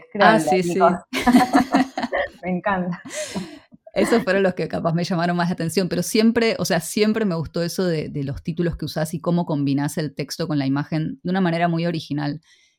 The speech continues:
Speaker 2: Y entonces, no sé, quería saber si empezás con ese título y, y tal vez eso te, te, te hace pensar en una imagen, o eso lo decidís después. ¿Cómo es ese, ese proceso?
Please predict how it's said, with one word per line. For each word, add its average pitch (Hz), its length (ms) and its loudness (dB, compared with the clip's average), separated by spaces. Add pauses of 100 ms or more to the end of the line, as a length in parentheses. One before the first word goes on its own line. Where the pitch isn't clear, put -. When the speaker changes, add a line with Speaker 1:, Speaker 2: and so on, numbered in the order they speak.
(140)
Speaker 2:
Y 160 560 -2 (400)
entonces, 214 500 -4
no 208 180 -2
sé, 214 140 -2
quería 180 220 2
saber 175 340 0
si 151 460 -4 (340)
empezás 170 400 0
con 233 160 0
ese 214 160 0
título 247 600 0 (480)
y, 147 400 -4 (460)
y 156 100 -10
tal 143 140 -2
vez 180 160 0
eso 214 220 2
te, - 320 -6
te, 139 480 -4 (520)
te 180 80 -2
hace 185 180 0
pensar 170 520 2
en 175 120 2
una 170 160 2
imagen, 226 600 4
o 175 120 2
eso 208 160 2
lo 190 80 2
decidís 156 380 0
después. 208 360 0
¿Cómo 226 240 4
es 170 160 -2
ese, 143 320 -4
ese 143 180 -4
proceso? - 580 -8